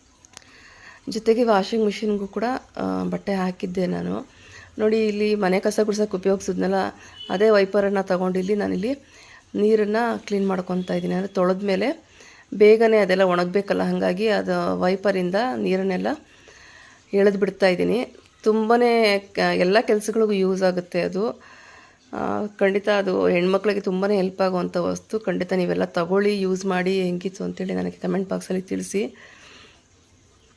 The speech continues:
ಹಾಗೆ ಇಲ್ಲಿ ನಾನು ಪ್ರತಿ ದಿವಸ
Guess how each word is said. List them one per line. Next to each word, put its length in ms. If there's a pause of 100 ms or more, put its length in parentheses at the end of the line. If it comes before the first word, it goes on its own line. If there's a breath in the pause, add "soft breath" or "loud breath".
(1000 soft breath)
ಹಾಗೆ 300
ಇಲ್ಲಿ 160
ನಾನು 320
ಪ್ರತಿ 760
ದಿವಸ 300